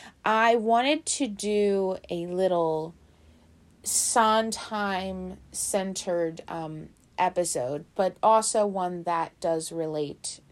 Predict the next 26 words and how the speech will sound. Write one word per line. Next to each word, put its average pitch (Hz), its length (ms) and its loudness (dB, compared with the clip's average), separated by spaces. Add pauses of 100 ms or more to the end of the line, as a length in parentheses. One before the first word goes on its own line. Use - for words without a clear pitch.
(140)
to 190 200 -6
Phantom, 175 600 -4 (420)
um, 165 480 -4 (200)
because 160 840 -4
obviously 151 440 -8
this - 240 -12
is 151 100 -6
a 165 60 -8
podcast - 800 -10
dedicated 160 580 -6 (140)
to 339 180 6
Phantom. 165 460 -4 (420)
So, 262 600 6 (400)
as 240 480 8
we 247 400 -2
all 220 640 6
know 196 640 2 (240)
by 190 240 0
now, 175 540 2
um, 165 260 -2
it's 165 260 -6
been 170 280 -4
a 165 60 -6
couple 165 300 -6
months 170 380 -4
now, 202 320 0